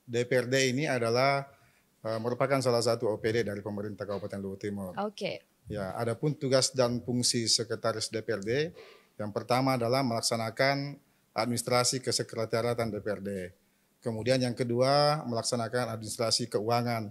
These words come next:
Speaker 1: Jadi segala bentuk keuangan dan kebutuhan-kebutuhan pimpinan dan anggota D P R D itu melalui sekretariat D P R D.
Speaker 2: D P R D.
Speaker 1: Ah, kemudian selanjutnya memfasilitasi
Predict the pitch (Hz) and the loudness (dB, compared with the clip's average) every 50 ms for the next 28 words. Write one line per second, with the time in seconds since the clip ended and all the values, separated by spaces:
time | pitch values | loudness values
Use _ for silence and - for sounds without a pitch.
0 | - _ _ _ _ _ _ _ - 110 104 107 - 117 107 120 123 131 135 135 | -12 _ _ _ _ _ _ _ -6 -6 -4 -2 -2 -2 0 2 2 4 4 4
1 | 135 131 131 127 131 135 135 - 139 131 - - - 123 117 123 123 123 131 127 | 4 2 2 2 0 -2 -2 -2 -4 -4 -4 -2 -2 0 2 2 2 2 2 0
2 | 135 139 143 139 117 120 120 120 - 120 117 120 - 127 120 120 123 117 117 120 | 0 -2 -2 0 0 -2 -2 -2 -6 -6 -6 -2 0 0 0 0 -4 -6 -4 0
3 | - 127 120 117 - 123 117 113 123 123 117 117 110 113 113 113 110 110 117 120 | 0 0 0 2 0 -2 -2 -2 -2 -2 -2 -2 -2 -4 -4 -4 -4 -6 -4 -4
4 | 113 107 110 - 117 107 104 120 135 147 147 - _ _ _ _ _ - 120 117 | -2 -4 -2 -4 -4 -4 -2 0 0 0 0 -4 _ _ _ _ _ -8 -6 -4
5 | 160 147 135 123 120 123 120 - 107 110 110 - 110 110 107 107 107 98 - _ | 0 2 4 4 4 4 2 0 0 -2 0 0 0 0 0 -2 -6 -6 -12 _
6 | _ _ _ _ - 104 101 - 113 196 202 101 - - 185 196 196 185 185 104 | _ _ _ _ -10 -10 -4 -2 0 0 2 4 4 4 4 4 0 -2 -6 -8
7 | - - - - _ _ - 104 104 104 104 127 123 127 120 127 143 147 151 160 | -8 -10 -20 -20 _ _ -6 -4 -4 -2 0 0 0 2 4 6 8 8 8 8
8 | 170 165 - 147 135 127 123 131 131 - 156 143 127 127 120 - - 123 120 127 | 6 4 4 4 2 4 2 0 0 2 2 2 2 2 2 4 4 4 4 4
9 | 117 120 113 120 123 127 123 - - 151 156 165 170 175 | 0 0 4 4 4 6 4 2 0 0 0 -2 -2 -4